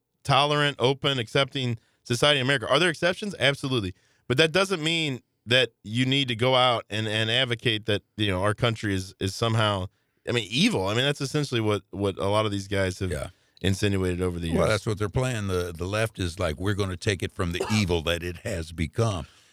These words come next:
Speaker 2: And at the same time, they are practicing and putting forth an evil of the same yet a different nature.
Speaker 1: So lessons learned today. Politics, we
Speaker 2: All
Speaker 1: need,
Speaker 2: right.
Speaker 1: we need more decency.
Speaker 2: All right.
Speaker 1: And I think when it comes to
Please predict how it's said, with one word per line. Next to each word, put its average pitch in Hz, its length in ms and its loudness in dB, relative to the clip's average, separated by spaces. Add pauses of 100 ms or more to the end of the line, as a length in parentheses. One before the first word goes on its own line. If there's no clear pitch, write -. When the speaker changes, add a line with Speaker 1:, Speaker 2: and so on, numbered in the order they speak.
(160)
Speaker 2:
And 101 100 0
at 95 100 -2
the 98 80 -6
same 107 320 -4
time, 127 400 0
they 104 140 -2
are 98 220 -2 (500)
practicing 139 720 -4
and 90 140 -6
putting 151 260 -2
forth 117 380 -2 (380)
an 110 120 -2
evil 117 500 -2 (340)
of 123 140 0
the - 60 -10
same 143 460 -4
yet 127 260 -2
a 110 60 -2
different 120 480 -2
nature. 147 420 -4 (220)
Speaker 1:
So - 180 2
lessons 190 500 2
learned 165 220 0
today. 104 440 0 (220)
Politics, 165 640 0
we 92 80 0
Speaker 2:
All 85 60 4
Speaker 1:
need, 82 120 2
Speaker 2:
right. 98 100 -6
Speaker 1:
we 117 80 2
need 131 160 2
more 147 200 2
decency. 117 800 -4 (100)
Speaker 2:
All 71 80 -2
right. 78 220 -4 (140)
Speaker 1:
And 107 140 2
I 113 80 2
think 127 360 -2
when 117 120 0
it 110 120 0
comes 123 320 -2
to 117 400 0